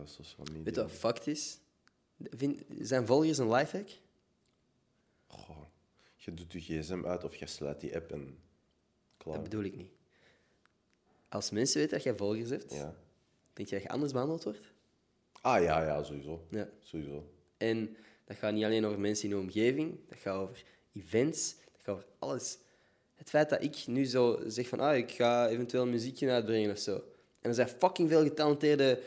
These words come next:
Speaker 2: artiesten hier in België, hè, die gewoon geen social media following hebben,
Speaker 1: Ja.
Speaker 2: die op de release day van hun track minder, zullen, minder streams zullen hebben dan ik. Gewoon omdat,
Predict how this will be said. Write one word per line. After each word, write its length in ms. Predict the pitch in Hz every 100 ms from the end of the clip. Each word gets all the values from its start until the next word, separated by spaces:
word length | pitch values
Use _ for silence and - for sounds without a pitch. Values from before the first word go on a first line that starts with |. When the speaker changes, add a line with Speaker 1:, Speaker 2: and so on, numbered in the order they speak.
| - -
Speaker 2:
artiesten 440 | - - 151 147
hier 120 | 139
in 120 | 127
België, 300 | 117 139 113
hè, 180 | 110 147 170
die 120 | - 113
gewoon 200 | 143 127
geen 160 | 143
social 320 | 143 135 131 127
media 200 | 131 113
following 300 | 139 151 160
hebben, 180 | 170 -
Speaker 1:
Ja. 200 | 90 90
Speaker 2:
die 260 | 110 117 101
op 140 | 113
de 180 | 107 104
release 420 | 98 104 139 160
day 220 | 139 165 139
van 140 | 117
hun 320 | 127 156 151
track 300 | - 147 175 - - -
minder, 400 | 113 160 151 - - _
zullen, 580 | - - 120 120 - - - 113
minder 200 | 147 147
streams 260 | - 151
zullen 160 | 151 131
hebben 180 | 110 123
dan 80 | 151
ik. 140 | - - - - _
Gewoon 180 | 127 151
omdat, 360 | 127 113 104